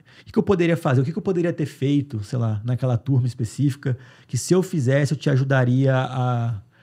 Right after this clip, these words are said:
Aí o cara nem sabe. Aí eu falo, "Tá, e se eu te ajudasse a contratar?" Ele, "Pô, ajudaria." Eu falei, "Ah, então,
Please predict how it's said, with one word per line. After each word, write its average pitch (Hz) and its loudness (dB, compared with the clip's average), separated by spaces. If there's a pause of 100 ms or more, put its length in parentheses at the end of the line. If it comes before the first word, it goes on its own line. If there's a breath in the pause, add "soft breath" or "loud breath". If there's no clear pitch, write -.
Aí 196 2
o 202 0
cara 202 -2
nem 220 -6
sabe. 151 -2 (120)
Aí 170 -4
eu 165 0
falo, 160 -2
"Tá, - -2
e 180 0
se - -6
eu 226 -4
te 233 -4
ajudasse 180 -2
a 147 -4
contratar?" 123 -4
Ele, 110 0
"Pô, 156 -10
ajudaria." 147 -8
Eu 139 -12
falei, 165 -16
"Ah, 165 -10
então, 156 -12